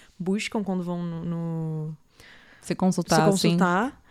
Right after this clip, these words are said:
Speaker 1: Mas é muito louco, né? Que é uma técnica que pode ser usada pra absolutamente tudo, pra família, pra amigos, pra nananã, e se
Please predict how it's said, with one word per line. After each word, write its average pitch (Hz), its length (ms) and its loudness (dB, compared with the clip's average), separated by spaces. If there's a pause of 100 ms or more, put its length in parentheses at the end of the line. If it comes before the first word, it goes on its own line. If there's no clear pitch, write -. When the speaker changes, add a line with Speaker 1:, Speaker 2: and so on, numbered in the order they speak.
(380)
Speaker 1:
Mas 185 1040 0
é - 80 2
muito 226 200 2
louco, 262 180 4
né? 214 80 2
Que 202 80 -2
é 202 40 2
uma 202 120 2
técnica 214 460 2
que 220 60 2
pode 202 180 0
ser 208 80 0
usada 196 200 2
pra 196 120 -2
absolutamente 202 500 0
tudo, 214 160 -2
pra 202 120 -4
família, 190 380 0
pra 214 140 -4
amigos, 196 340 0
pra 196 200 -4
nananã, 190 500 -2
e 214 100 -4
se 202 380 -4